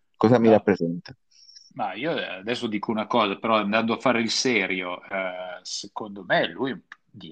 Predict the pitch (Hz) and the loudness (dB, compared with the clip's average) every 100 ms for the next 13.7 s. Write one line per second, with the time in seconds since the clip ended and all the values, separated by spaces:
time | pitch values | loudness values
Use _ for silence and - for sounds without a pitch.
0 | - 135 - 110 - 101 90 - - 101 | 0 0 0 -8 -8 -14 -10 -6 -2 2
1 | 110 82 - _ _ _ 110 92 92 87 | 2 0 -8 _ _ _ -16 -12 -12 -12
2 | 87 82 - - - - 160 113 156 147 | -16 -18 -20 -14 -4 2 4 4 2 2
3 | - 104 95 98 - 104 101 101 107 - | -2 -2 -4 -6 -6 -4 -4 -6 -10 -8
4 | 107 - 104 101 95 - 98 95 - 98 | -10 -8 -8 -8 -10 -8 -8 -8 -6 -6
5 | 92 90 _ - _ - 101 101 110 98 | -6 -10 _ -20 _ 0 0 -2 -4 -2
6 | 95 - 98 - - 98 110 92 - 156 | -4 -4 -8 -10 -10 -6 -4 -6 -4 0
7 | 233 113 107 175 160 92 95 98 98 98 | 2 2 2 0 -2 -2 -2 0 4 8
8 | 92 90 92 90 - _ - - 143 - | 8 6 4 0 -8 _ -8 2 2 4
9 | 180 233 - 233 233 - 190 - 220 220 | 2 0 2 0 0 -4 -6 -8 -10 -8
10 | 107 220 214 - 165 165 101 135 156 104 | -8 -8 -8 -6 -6 -4 -4 -6 -6 -8
11 | 90 - - - 143 _ 90 131 139 - | -10 -16 -20 -14 -14 _ -18 -16 -16 -18
12 | - - 82 78 87 - 156 - - - | -18 -16 -16 -16 -18 -14 -14 -14 -16 -14
13 | 101 85 - 87 92 80 - | -16 -16 -16 -14 -12 -14 -18